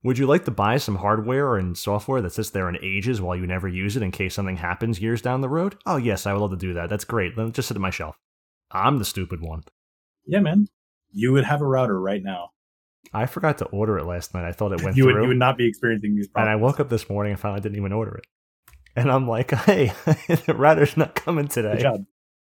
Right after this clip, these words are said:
Speaker 2: Clearly, it's not that important.
Speaker 1: I'm like, "Why is something in my cart still?" Anyway,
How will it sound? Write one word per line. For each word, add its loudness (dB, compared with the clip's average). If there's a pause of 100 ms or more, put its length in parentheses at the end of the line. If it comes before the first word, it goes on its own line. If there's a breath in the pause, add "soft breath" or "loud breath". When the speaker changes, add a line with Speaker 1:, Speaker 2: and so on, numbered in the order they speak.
(220)
Speaker 2:
Clearly, 6
it's 2
not 6
that 4
important. 0
Speaker 1:
I'm 10
like, 6
"Why 2
is 0
something 2
in 6
my 6
cart 2
still?" -8 (560)
Anyway, 6